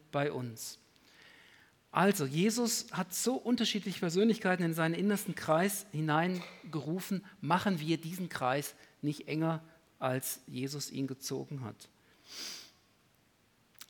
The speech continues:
Die zweite Stoßrichtung, die Verbindung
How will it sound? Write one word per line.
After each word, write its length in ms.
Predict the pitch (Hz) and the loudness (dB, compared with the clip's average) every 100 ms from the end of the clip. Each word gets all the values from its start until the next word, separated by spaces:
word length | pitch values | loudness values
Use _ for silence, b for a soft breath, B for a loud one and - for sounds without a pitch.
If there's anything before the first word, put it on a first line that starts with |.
| _ | _
Die 100 | 175 | -4
zweite 380 | 170 170 220 247 | 0 6 6 6
Stoßrichtung, 680 | - 180 160 - 123 - 120 | 4 4 4 0 -2 -4 -4
die 100 | 139 | -2
Verbindung 800 | - 143 202 247 262 277 285 | 0 2 6 6 6 6 6